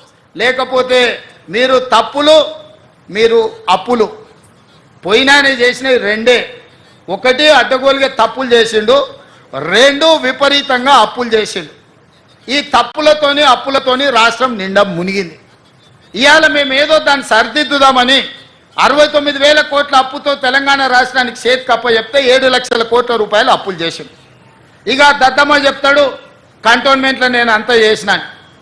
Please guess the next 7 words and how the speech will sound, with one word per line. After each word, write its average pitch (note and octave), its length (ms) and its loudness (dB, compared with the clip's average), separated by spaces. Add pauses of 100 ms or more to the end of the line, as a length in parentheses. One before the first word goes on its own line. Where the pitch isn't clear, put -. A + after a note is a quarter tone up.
(400)
ఎవరే? C4+ 400 4
నేను, C4+ 460 0
నేను A#3+ 340 2
ఎంపీ B3+ 360 0
గుండా C#4+ 280 2
ఐదేళ్ళు C4 340 0
కొట్లాడి B3+ 520 0